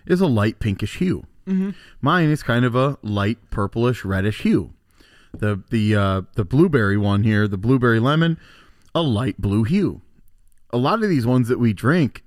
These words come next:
Speaker 1: uh, seltzer-wise, have no color to them. They are just, uh,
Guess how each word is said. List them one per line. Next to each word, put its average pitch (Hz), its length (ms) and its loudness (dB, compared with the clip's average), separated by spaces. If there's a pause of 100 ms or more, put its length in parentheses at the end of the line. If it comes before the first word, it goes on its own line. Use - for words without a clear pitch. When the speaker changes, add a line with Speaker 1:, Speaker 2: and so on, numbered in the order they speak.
(100)
Speaker 1:
uh, 104 260 -2 (100)
seltzer-wise, 95 760 -4 (680)
have 123 200 0
no 143 180 4
color 107 340 -2
to - 140 -6
them. 73 320 -12 (140)
They 120 180 4
are 117 160 4
just, 110 520 -2
uh, 98 340 -2